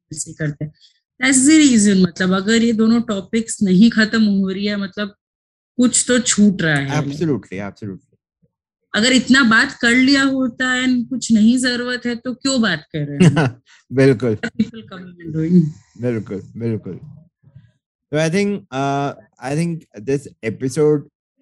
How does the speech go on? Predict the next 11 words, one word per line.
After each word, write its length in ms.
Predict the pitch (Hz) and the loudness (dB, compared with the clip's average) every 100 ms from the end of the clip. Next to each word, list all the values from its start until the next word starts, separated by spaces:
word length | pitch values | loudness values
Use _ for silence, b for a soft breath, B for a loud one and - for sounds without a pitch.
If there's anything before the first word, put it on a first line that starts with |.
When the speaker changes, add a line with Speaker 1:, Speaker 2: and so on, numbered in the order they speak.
| _ - | _ -8
Speaker 2:
is 340 | 117 131 135 | -4 -2 -2
something 560 | 131 107 113 139 139 143 | -4 -6 -8 -8 -6 -4
really, 440 | 123 123 139 143 | -4 -2 -2 -4
uh, 160 | 117 117 | -6 -4
you 140 | 113 | -4
know, 160 | 120 120 | -6 -8
it'll 200 | 123 147 | -6 -6
start 440 | 156 - 123 147 165 | -6 -6 -2 -2 -2
episode 380 | 110 113 120 | -6 -8 -10
for 140 | 123 120 | -8 -8
me 260 | 107 113 | -8 -10